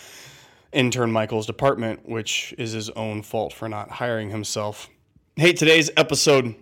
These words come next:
we are gonna be talking about the transfer portal. That's right, that dirty, awful sanitation refuse area that is the transfer portal. Don't worry, it's working out in our favor. I'm gonna talk to you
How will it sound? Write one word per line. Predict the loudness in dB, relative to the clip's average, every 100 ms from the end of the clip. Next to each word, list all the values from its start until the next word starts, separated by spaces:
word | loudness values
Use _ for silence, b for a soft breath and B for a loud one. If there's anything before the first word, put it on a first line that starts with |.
| -10
we | 0 2
are | 4
gonna | 2
be | 2
talking | 2 0 2 -2
about | 2 2 2
the | -2
transfer | -4 -2 0 0 -4
portal. | -2 0 2 0 B B B
That's | 2 4 6
right, | 4 6
that | 4 2 2
dirty, | 2 4 2 0 -2 B B B 2
awful | 4 4 2 2 4
sanitation | 2 2 2 2 0 2 2 2 2 2 0 -2 -8 _
refuse | -2 0 0 0 0 0 0
area | -2 0 2 0
that | 0 0
is | 0
the | -2
transfer | -2 0 0 -4
portal. | -4 -2 0
Don't | 0 2
worry, | 2 0 -2 B B B B B
it's | -20 -14
working | -10 -4
out | -4
in | -2
our | -2
favor. | 0 2 2 2 0 -4
I'm | -4
gonna | -2
talk | 2 0 0
to | 2
you | 2 2